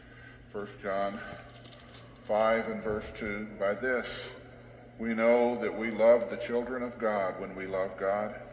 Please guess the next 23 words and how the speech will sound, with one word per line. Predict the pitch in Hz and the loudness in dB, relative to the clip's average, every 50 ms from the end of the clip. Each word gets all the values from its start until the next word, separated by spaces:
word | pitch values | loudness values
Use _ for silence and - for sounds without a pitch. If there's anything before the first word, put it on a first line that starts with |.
| - - - - - | -16 -18 -18 -12 -6
and | 113 113 117 113 104 92 90 87 - 85 - - - - - - - - - - - - - | -2 0 0 0 0 -2 -4 -6 -10 -12 -14 -14 -16 -18 -20 -20 -20 -20 -20 -18 -14 -10 -8
keep | 110 98 - | -8 -8 -8
his | - 92 - - | -10 -12 -12 -12
commandments. | - - 107 104 104 110 117 107 90 85 - - - - - - - - - - - - - - - - - - - - | -14 -12 -10 -8 -8 -8 -8 -8 -10 -14 -16 -16 -16 -16 -16 -18 -18 -18 -18 -20 -20 -20 -20 -20 -20 -20 -18 -18 -18 -10
For | - - 120 104 | -4 -2 0 0
this | 101 - 139 143 - - 143 | 2 2 2 2 2 0 -2
is | 143 165 180 151 - - | -2 -2 -2 -4 -6 -6
the | - 101 95 | -4 -4 -2
love | 92 92 90 90 - 92 | 0 0 -2 -2 -2 -6
of | 85 - - | -8 -8 -6
God, | - 87 80 78 78 - - - - - - - - - - - - - - - - | -6 -4 -4 -6 -8 -10 -14 -16 -18 -18 -18 -18 -18 -18 -20 -20 -20 -20 -18 -10 -4
that | 117 110 | -4 -2
we | 104 107 107 | -2 -2 -4
keep | - - - 139 123 - | -6 -4 -4 -4 -4 -4
his | 120 113 - | -6 -8 -8
commandments." | - - 120 120 127 143 139 123 101 - - - - - - - - - - - - - - - - | -10 -8 -8 -6 -6 -6 -6 -8 -8 -10 -14 -14 -14 -14 -14 -14 -16 -18 -18 -18 -18 -18 -16 -10 -6
But | 117 | -4
remember, | 117 120 120 139 170 170 160 143 131 117 | -2 0 0 0 -2 -4 -2 -2 -2 -2
his | 120 117 | -2 -6
commandments | - - 127 123 131 143 165 170 151 131 117 113 127 | -8 -10 -8 -6 -6 -4 -4 -4 -4 -6 -8 -8 -8
are | 123 | -8
not | 120 131 127 - - | -6 -6 -6 -6 -8
grievous. | 127 139 147 139 - 101 90 - - - - - - | -8 -8 -8 -8 -10 -10 -12 -12 -14 -14 -16 -16 -18